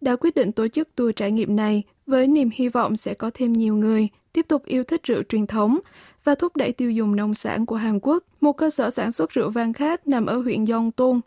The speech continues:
tỉnh Bắc Chungcheong, cũng đang thu hút sự quan tâm lớn của du khách.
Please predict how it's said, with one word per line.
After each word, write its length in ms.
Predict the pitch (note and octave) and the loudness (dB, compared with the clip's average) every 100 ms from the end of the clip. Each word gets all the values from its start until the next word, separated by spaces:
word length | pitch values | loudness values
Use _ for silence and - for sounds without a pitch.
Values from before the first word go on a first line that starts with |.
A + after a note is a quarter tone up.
| - | -4
tỉnh 220 | F3 A#3+ | -2 0
Bắc 140 | C#4+ - | -2 -4
Chungcheong, 500 | - B3 A#3+ C4 B3+ A3+ - - - - | -4 -2 2 2 2 -2 -8 -20 -20 -6
cũng 180 | C#4 C#4+ | 2 2
đang 180 | D4 C#4 | 2 2
thu 160 | C#4+ | 2
hút 140 | D#4+ F4+ | 0 0
sự 160 | - A#3 | -4 -4
quan 220 | A#3 A#3 | -4 -4
tâm 200 | A#3 A3+ | 0 0
lớn 300 | A3 G#3+ C#4 | 0 0 -2
của 140 | - A3+ | -2 -2
du 140 | A3 | -2
khách. 240 | - E4+ | -2 -2